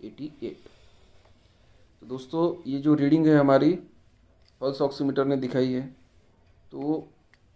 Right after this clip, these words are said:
अभी पेन की अगर हम रीडिंग लेते हैं तो वो आती है या नहीं। दोस्तों, जो पहले एक वीडियो दिखाया था मैंने आपको शुरू में,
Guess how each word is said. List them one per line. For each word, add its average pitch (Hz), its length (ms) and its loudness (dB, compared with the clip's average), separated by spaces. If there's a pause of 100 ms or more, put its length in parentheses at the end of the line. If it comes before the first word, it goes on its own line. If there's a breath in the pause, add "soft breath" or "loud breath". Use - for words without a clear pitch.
(240)
अभी 147 140 -8
पेन 170 500 0 (160)
की 185 80 -4
अगर 170 260 2
हम 151 140 4
रीडिंग 127 280 4
लेते 110 220 0
हैं 104 180 -14 (240)
तो 139 60 -18
वो 139 100 0
आती 127 320 2
है 135 80 4
या 117 120 4
नहीं। 104 220 -4 (1300)
दोस्तों, 123 260 -8
जो 147 100 0
पहले 147 340 4
एक 151 120 -2
वीडियो 135 240 2
दिखाया 147 280 4
था 147 100 2
मैंने 139 220 0
आपको 135 260 -2
शुरू 127 280 -4
में, 135 180 -4